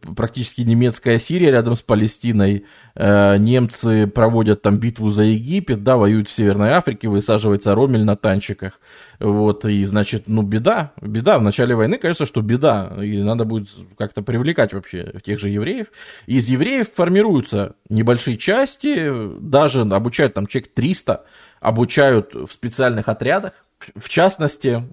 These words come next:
э, в числе этих отрядов, которые британцы готовят как спецназ для проведения операции, воюет Маше Даян,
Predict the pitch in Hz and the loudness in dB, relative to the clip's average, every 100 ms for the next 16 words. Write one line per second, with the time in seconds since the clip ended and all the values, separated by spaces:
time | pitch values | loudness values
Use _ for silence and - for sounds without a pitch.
0 | - 107 107 101 110 104 98 - 131 - | -12 -6 -4 -2 -4 -8 -12 -6 -6 -2
1 | 156 131 123 120 180 147 - 120 123 113 | -2 -2 -2 0 0 0 -4 -4 -2 -2
2 | 110 117 135 123 113 110 127 104 113 - | -2 0 0 0 0 0 2 0 -2 -8
3 | - 113 143 139 113 - _ - - 110 | -10 -10 0 0 0 -4 _ -20 -6 2
4 | 117 120 117 120 123 120 107 101 131 175 | 2 4 2 2 2 2 2 2 2 2
5 | 208 127 113 135 127 120 117 - 110 101 | 2 0 2 2 2 0 -2 0 0 2
6 | 107 147 202 | 2 0 -2